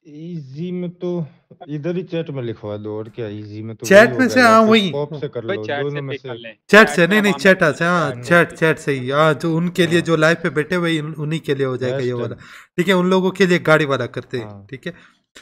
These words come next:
Speaker 2: और उसको विन-, विनर को कैसे सिलेक्ट करेंगे भाई? मेरा सीधा है, मेरा ईजी है, स्पैम करो, मैं स्क्रॉल करूंगा, जो सबसे नीचे आ रहा हो वही कलेक्ट होगा इसी तरह, ठीक है। स्पैम करने के लिए मैं आपको एक और काम करता हूँ, पहले, सबसे पहले आप लोग ऐड देखो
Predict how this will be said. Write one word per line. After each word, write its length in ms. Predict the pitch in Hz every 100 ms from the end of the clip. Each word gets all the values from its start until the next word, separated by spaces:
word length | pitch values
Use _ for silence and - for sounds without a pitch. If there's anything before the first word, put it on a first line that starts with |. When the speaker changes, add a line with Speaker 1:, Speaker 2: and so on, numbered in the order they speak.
| _
Speaker 2:
और 100 | 165
उसको 340 | 170 - 208 190
विन-, 340 | 190 208 -
विनर 300 | 185 175 220
को 120 | 226
कैसे 280 | 208 233 -
सिलेक्ट 320 | 190 214 226
करेंगे 280 | 226 226 214
भाई? 180 | 185 185
मेरा 220 | 190 196
सीधा 360 | 190 170 151 175
है, 180 | 123 147
मेरा 160 | 160
ईजी 440 | 165 151 131 165 151
है, 240 | 117 - - _ _ _ _ _ _
स्पैम 420 | - - - 202 214
करो, 440 | - 220 240 214
मैं 140 | 180
स्क्रॉल 340 | 190 - 202 214
करूंगा, 360 | 214 214 214
जो 160 | 190 190
सबसे 280 | 190 - 196
नीचे 260 | 185 185
आ 100 | 190
रहा 120 | 185 190
हो 60 |
वही 160 | 156 156
कलेक्ट 380 | 156 139 131 147
होगा 160 | 131
इसी 200 | 131 -
तरह, 200 | 123 135
ठीक 200 | 127 175
है। 60 | 196
स्पैम 300 | - 185 180
करने 280 | 185 175 185
के 120 | 185
लिए 80 | 175
मैं 140 | 170
आपको 280 | 165 - 170
एक 180 | 165 170
और 100 | 160
काम 220 | 165 160
करता 340 | - 170 -
हूँ, 180 | 185 185 _ _ _ _ -
पहले, 160 | 156
सबसे 240 | 151 165 160
पहले 200 | 147 151
आप 140 | 143
लोग 140 | 139
ऐड 240 | 127 131 113
देखो 460 | 110 - 117 _